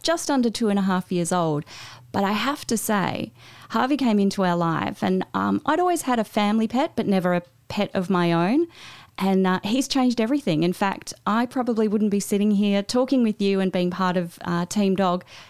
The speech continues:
had it not been for Harvey. So he's my muse, and he's totally my best friend.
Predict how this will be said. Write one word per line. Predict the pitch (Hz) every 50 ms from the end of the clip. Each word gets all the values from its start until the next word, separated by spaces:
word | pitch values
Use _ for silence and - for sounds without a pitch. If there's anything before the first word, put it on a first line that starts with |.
| - _ _ -
had | - - 196 196 196
it | 220 -
not | 233 233 -
been | - 226 226 214
for | - 202 185
Harvey. | 190 185 175 180 175 165 147 147
So | - - - 170 170 170 175 175 - - - -
he's | - 214 202 190
my | 208 196 185 185
muse, | 196 220 247 254 254 247 247 233 220 -
and | - - 185 180 180 185 185
he's | 180 226 233 233 - - -
totally | - - 247 254 262 254 202
my | 170 160
best | 151 156 160 - -
friend. | - 80 98 - -